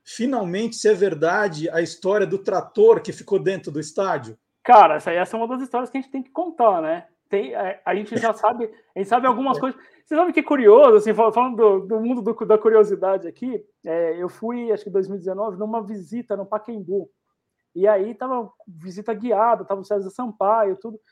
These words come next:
Speaker 2: E no meio da visita surgiu uma história falando que tem um trator enterrado no, no Pacaembu. Não sei se você já ouviu isso ou não.
Speaker 1: Não, eu
Speaker 2: Eu achei
Speaker 1: conhecia.
Speaker 2: estranho. Então, eu achei
Speaker 1: É.
Speaker 2: estranho. Eu falei assim,
Speaker 1: Eu
Speaker 2: "Pô, mas,
Speaker 1: conhecia
Speaker 2: pô",
Speaker 1: a história do Canindé,
Speaker 2: do Canindé,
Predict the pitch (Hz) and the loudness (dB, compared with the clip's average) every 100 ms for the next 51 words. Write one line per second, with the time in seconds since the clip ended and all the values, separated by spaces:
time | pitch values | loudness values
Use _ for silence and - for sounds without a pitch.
0 | _ _ _ 381 415 359 285 214 220 220 | _ _ _ -2 0 0 0 0 -2 -4
1 | 262 - - 285 254 302 294 - 254 269 | -8 -10 -8 -8 -6 -4 -4 -4 -4 -2
2 | 285 269 240 254 - 285 - 269 269 294 | -2 -2 -2 -6 -8 -10 -6 -6 -4 -4
3 | 294 262 269 262 285 226 220 240 269 277 | -4 -4 -4 -4 -6 0 0 0 -4 -10
4 | 262 254 277 262 254 269 269 320 339 240 | -10 -8 -6 -6 -6 -6 -6 -6 -10 -8
5 | 240 - _ _ _ 190 196 220 226 220 | -8 -10 _ _ _ -10 -6 -4 -2 0
6 | 208 196 208 208 208 202 185 233 233 139 | 2 2 0 -6 -4 -4 -2 -4 -4 -10
7 | - 202 180 147 453 494 392 285 202 226 | -14 -6 -4 -2 0 -2 0 -2 0 4
8 | 285 277 - _ _ 330 320 175 185 - | 4 2 -8 _ _ 2 4 6 2 2
9 | 330 330 262 320 254 202 285 - 247 - | 0 0 4 6 6 0 -2 -8 -6 0
10 | 330 214 - - 285 - 233 247 185 233 | 2 2 0 4 2 2 -2 -2 -2 -8
11 | - 233 220 170 156 143 - 311 359 339 | -4 -2 -2 -4 -2 0 2 2 0 -10